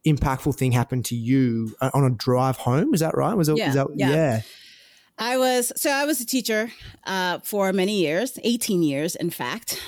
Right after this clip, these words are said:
Speaker 1: Wow.
Speaker 2: Um, and, uh, and I, and I miss it every day, but this is super cool what I'm doing.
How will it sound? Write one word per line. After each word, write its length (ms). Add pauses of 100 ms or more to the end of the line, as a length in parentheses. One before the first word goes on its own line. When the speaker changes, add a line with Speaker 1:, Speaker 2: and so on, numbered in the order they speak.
(120)
Speaker 1:
Wow. 380
Speaker 2:
Um, 220
and, 680 (500)
uh, 260
and 120
I, 160
and 140
I 100
miss 300
it 220
every 200
day, 340 (460)
but 300 (180)
this 240
is 280
super 260
cool 160
what 100
I'm 100
doing. 200